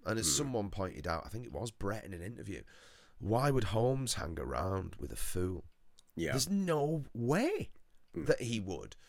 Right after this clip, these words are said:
Speaker 2: No.
Speaker 1: So in that, you've got, "Ooh, you astonish me, Holmes." But
Speaker 2: You've
Speaker 1: you've
Speaker 2: got
Speaker 1: got
Speaker 2: that.
Speaker 1: kind of that.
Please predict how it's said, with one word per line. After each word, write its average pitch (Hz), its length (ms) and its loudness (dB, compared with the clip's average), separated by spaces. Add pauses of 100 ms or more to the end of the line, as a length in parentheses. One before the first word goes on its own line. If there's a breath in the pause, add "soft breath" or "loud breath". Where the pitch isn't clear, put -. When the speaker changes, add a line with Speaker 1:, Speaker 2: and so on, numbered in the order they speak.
(340 soft breath)
Speaker 2:
No. 147 120 -4
Speaker 1:
So 156 240 8
in 131 200 2
that, 156 220 4
you've 120 160 0
got, - 220 2
"Ooh, 170 520 4
you 175 240 0
astonish - 680 6
me, 104 140 4
Holmes." 87 560 2
But 113 180 8
Speaker 2:
You've 127 140 8
Speaker 1:
you've 151 80 8
Speaker 2:
got 127 160 12
Speaker 1:
got - 80 6
Speaker 2:
that. - 160 10
Speaker 1:
kind 139 220 8
of 101 200 0
that. 110 360 6